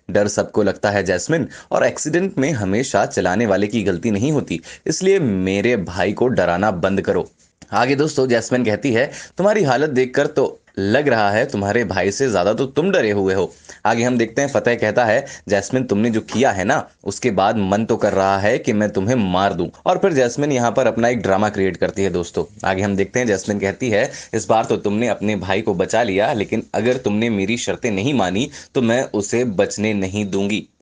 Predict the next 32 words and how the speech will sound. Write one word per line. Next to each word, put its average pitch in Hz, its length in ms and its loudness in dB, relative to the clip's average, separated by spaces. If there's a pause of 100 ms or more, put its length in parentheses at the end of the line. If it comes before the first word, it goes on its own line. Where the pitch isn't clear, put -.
पर 160 100 2
दोस्तों, 175 280 0
फतेह 170 360 2
शर्तें 127 380 0
मानने 104 340 0
से 117 140 -4
मना 101 260 0
कर 90 180 -2
देता 92 260 -2
है। 95 160 -2 (140)
आगे 107 160 2
दोस्तों, 120 320 -2
जैस्मिन 107 340 -2
कहती 104 280 -4
है, 107 220 -2 (120)
"अब 151 160 -4
तुम्हारी 143 300 0
माँ 110 320 0
गुरुद्वारे 95 440 0
जाएंगी, 104 500 -2 (240)
फिर 147 100 0
मेरे 113 220 2
पास 98 300 0
आएंगी, 87 320 -4 (200)
कहेंगी, 165 320 0
'जैस्मिन, 127 400 0
तू 123 180 -2
जो 98 180 0
भी 110 140 -2
कहेगी 113 420 -2
हम 101 200 -4
करेंगे, 110 520 0